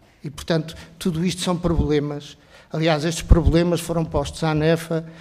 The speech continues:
em dois mil e oito, quando se tentou fazer um protocolo com a anefa, para a anefa poder dispensar meios das suas empresas para ajudar na prevenção e combate aos fogos. Nunca se chegou a acordo por duas razões simples.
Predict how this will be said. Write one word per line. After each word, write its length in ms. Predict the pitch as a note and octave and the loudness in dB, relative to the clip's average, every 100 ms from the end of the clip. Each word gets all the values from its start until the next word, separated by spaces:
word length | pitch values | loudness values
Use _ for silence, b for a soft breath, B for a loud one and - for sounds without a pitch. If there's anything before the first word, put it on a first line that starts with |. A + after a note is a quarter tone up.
| B B | B B
em 120 | D#3+ | 2
dois 240 | D#3+ D#3+ C#3 | 6 6 8
mil 260 | E3 D#3+ | 8 8
e 160 | D#3 D3 | 8 6
oito, 380 | E3+ E3+ - - | 6 4 -4 -4
quando 200 | E3 D#3 | -2 -2
se 80 | |
tentou 240 | - E3 F3+ | -4 -6 -4
fazer 220 | E3 E3 | -4 -4
um 60 | E3 | -4
protocolo 540 | E3 E3+ E3+ F3 D#3+ | -4 -2 -2 -2 -2
com 120 | D#3+ | -2
a 60 | D#3 | -2
anefa, 320 | D#3 E3 D#3+ | -2 -2 -4
para 140 | E3 | -2
a 20 | D#3+ | -2
anefa 460 | D#3+ D#3+ E3+ E3 B B B B B | -2 -2 -2 -4 B B B B B
poder 800 | - D#3+ D#3+ F3 D3+ A#2+ - - - | 0 2 6 6 4 0 -10 -16 -12
dispensar 560 | - D#3+ D3+ - D#3+ | -8 -4 -4 0 0
meios 300 | D3+ D#3 D#3 | 2 2 0
das 160 | D3 D3 | -2 -6
suas 280 | - D#3 D3 | -4 -2 0
empresas 500 | D3+ D#3 D#3 D3 D3+ | 0 2 2 0 -6
para 180 | D3+ D3+ | -4 -4
ajudar 640 | C3 C#3+ D3+ D3+ D3+ - | -4 -2 0 -2 -6 -8
na 120 | E3 | -4
prevenção 480 | - C#3+ D3 D3 D#3+ | 2 2 2 -2 -4
e 20 | |
combate 360 | - C#3+ C#3+ D3 | -4 -4 -4 -6
aos 100 | C3+ | -12
fogos. 400 | - B2+ - - b b b | -12 -16 -18 -20 b b b
Nunca 240 | F#3+ F#3+ | 0 2
se 80 | E3+ | 0
chegou 360 | - F3 E3 F3 | 0 0 4 4
a 60 | |
acordo 320 | E3 E3+ E3 - | 4 2 -2 -4
por 140 | D#3 | -8
duas 240 | F3+ F3+ - | -4 -4 -4
razões 320 | D#3+ D#3 D3 | -4 -4 -4
simples. 420 | D#3 C3+ - | -6 -10 -14